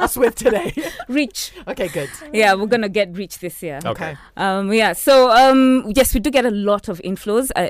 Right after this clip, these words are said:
Speaker 2: in the beginning of the year. That's January. Um, but interestingly, we also get, for those who have planned themselves, we do also get a lot of outflows 'cause they had planned themselves. Now they're ready to pay school fees. They don't feel January seventy-fifth.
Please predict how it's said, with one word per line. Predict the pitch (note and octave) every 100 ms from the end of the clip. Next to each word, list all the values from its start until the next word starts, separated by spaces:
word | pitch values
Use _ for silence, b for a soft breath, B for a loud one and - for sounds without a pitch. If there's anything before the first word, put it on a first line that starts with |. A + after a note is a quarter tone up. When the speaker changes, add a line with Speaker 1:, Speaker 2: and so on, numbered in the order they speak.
| -
Speaker 2:
in |
the | E3
beginning | D#3 D#3+ F3+ F#3
of | D#3
the | C#3+
year. | D#3 E3+
That's | E3
January. | - A3+ A3 A3 B3+ E4 - B B B
Um, | - G#3 A3 A3+ A3+ A3+ A#3 E3+
but | G3+ A3+ _ _ _
interestingly, | D#4 F4+ - A3 G3
we | G3+
also | A#3 -
get, | A3+ G#3+ G#3
for | -
those | A#3+ D4
who | E4+
have | A#3
planned | - A3 A3
themselves, | F#3 - A#3+ G#4 _ _
we | G3+
do | F3
also | G3 F#3
get | F3+ F#3
a |
lot | F3+ F3+
of | E3
outflows | - - E3+ D#3
'cause | C4
they | A3+
had | F#3
planned | - B3
themselves. | C4 A#3+ A3 G#3+ G#3 - b b
Now | F#3+ F#3
they're | F3+
ready | F3 F#3
to | F3+ -
pay | -
school | - C4+ A#3
fees. | - A3 G#3 G3+ - b b
They | G3
don't | G#3
feel | G#3 G#3+
January | F#3 G3+ G3
seventy-fifth. | G#3 - F3+ - F#3 A#3+ A3 G#3 -